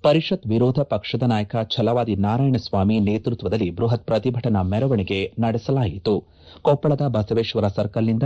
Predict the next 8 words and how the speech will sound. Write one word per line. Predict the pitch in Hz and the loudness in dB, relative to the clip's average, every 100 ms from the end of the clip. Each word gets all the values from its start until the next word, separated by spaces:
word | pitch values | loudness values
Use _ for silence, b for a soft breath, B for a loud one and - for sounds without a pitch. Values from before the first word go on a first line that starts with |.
| 135 | 0
ಜಿಲ್ಲಾಧಿಕಾರಿ | - 98 104 107 104 104 120 | 2 2 2 0 -2 -2 -2
ಕಚೇರಿಯವರೆಗೆ | - 98 - 113 123 104 110 131 | -2 -2 0 0 2 2 0 0
ನಡೆದ | 135 139 160 | 0 0 2
ಮೆರವಣಿಗೆಯ | 110 98 107 113 135 151 | 2 2 0 0 0 0
ಬಳಿಕ | 104 101 - 104 101 B B | 0 -2 0 0 0 B B
ಜಿಲ್ಲಾಧಿಕಾರಿಗಳ | 117 147 156 165 170 139 117 113 104 | 2 4 2 2 0 0 0 2 2
ಮನವಿಯನ್ನು | 101 110 131 101 95 | 2 4 2 2 0
ಸಲ್ಲಿಸಲಾಯಿತು. | 95 98 98 98 98 101 | -2 -2 -2 -2 -2 -2